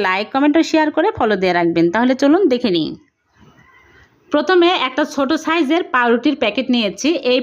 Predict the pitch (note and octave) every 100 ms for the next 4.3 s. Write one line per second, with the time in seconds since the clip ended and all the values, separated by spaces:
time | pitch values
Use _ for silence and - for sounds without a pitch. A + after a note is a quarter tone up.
0 | C4 D4+ D#4+ E4+ E4 D#4+ F4+ C#4+ B3 A#3
1 | C4+ A#3+ B3 A3+ A3 C4 A3+ G3+ F3 -
2 | D#4 B4 - _ _ _ - D#4+ F#4+ F#4+
3 | F#4+ F4 C4 C4+ D4+ B3 B3 F#4 - C4
4 | C4+ D#4+ C4+